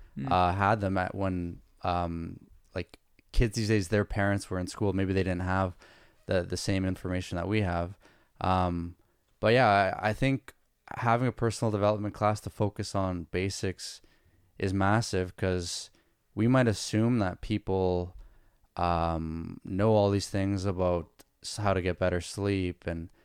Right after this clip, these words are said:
Speaker 2: how to have better mental well-being. Maybe even, like, you, you touch on, like, personal finance. There's these categories of things that are just gonna, you, you just need to know them f-, for your life. They're not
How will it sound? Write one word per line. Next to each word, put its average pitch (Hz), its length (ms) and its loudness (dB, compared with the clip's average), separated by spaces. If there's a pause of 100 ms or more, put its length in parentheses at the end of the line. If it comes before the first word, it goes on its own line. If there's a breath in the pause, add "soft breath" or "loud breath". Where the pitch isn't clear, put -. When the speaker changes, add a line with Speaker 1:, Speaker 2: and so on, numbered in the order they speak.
(140)
Speaker 2:
how 92 180 0
to 95 60 4
have 92 380 -2
better 92 220 2
mental 92 340 -2
well-being. 92 800 0 (320 soft breath)
Maybe 98 220 2
even, 98 240 2
like, 92 140 -2 (140)
you, 95 200 -6
you 95 220 -4
touch - 300 -4
on, 95 100 0
like, 90 160 -6
personal 95 400 -4
finance. 98 500 0
There's 107 300 -2 (640 soft breath)
these 120 480 0 (100)
categories 143 580 2
of 117 120 0
things 123 380 0
that 113 180 -2
are 104 100 0
just 101 200 -8
gonna, 104 360 0 (840)
you, 131 180 0
you 139 200 2
just 143 160 0
need 143 120 6
to 143 80 4
know 113 300 4
them 104 200 2
f-, - 220 -8
for 104 640 2 (280 soft breath)
your 98 200 2
life. 104 540 2 (320 soft breath)
They're 101 160 2
not 110 400 4